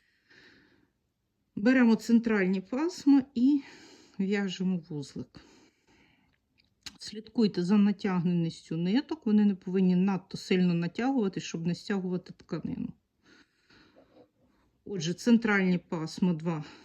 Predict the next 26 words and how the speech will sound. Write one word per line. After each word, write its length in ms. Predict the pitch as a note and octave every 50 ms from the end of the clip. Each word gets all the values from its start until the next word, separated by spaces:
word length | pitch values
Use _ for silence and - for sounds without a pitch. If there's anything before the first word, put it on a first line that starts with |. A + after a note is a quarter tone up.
| - - _ _ _ _ _ _ _ _ _
півпасма, 720 | - G#3+ F#3 D3 - - - D#3 - - - - E3+ E3+
я 120 | F3 E3 D#3
би 120 | D3+ -
сказала, 460 | - - - E3 D3 E3 D#3+ E3 E3+
зв'язали 480 | E3 F3 F#3 G#3 F#3 G3+ F#3+ F3+ F3 F#3
вузлик, 500 | F#3+ G3 A3+ C#4 E4 F4 - D#4 C#4+ -
тепер 340 | - - F#3+ - - A3+ A3+
у 40 | G#3
нас 180 | G3 G3 G3
залишилось 640 | F3+ - G3 F#3+ F#3+ F#3 F3 - - F3 E3+ E3+ -
три 320 | _ - F#3 G3 G3 F3+ E3
ліворуч, 580 | E3 E3 E3 G#3 B3 C#4 D4+ D4+ C#4 - -
три 240 | - - G3 F#3+ G3
праворуч. 640 | F#3 - F#3+ F3+ E3 D3+ D3+ D3+ D3+ D3+ - - - - - - - - - - _ _
Ви 140 | - F3+ B3
можете 480 | D4 D#4 C#4+ C4+ B3 A#3 - - G#3+ G#3+
рухатись 520 | A3 G#3+ - - F3+ - F3 E3 - -
як 280 | A3 G#3+ G#3+ - - -
вліво 460 | F#3 F#3+ G3+ F#3+ F3 E3+ E3+ F#3+ F#3+
від 160 | G3+ G#3 G#3+
цього 200 | - B3+ B3+ B3
першого 520 | A#3+ - - C#4 D4+ D4+ - - D#4 C#4+ C4+
вузла, 320 | C4+ C4+ B3 C4 C4 A3
так 380 | F#3 - - G#3+ E4+ - - G#3
і 20 |
вправо. 580 | E3 - _ - F#3 E3 D#3 D3+ C#3+ D#3 E3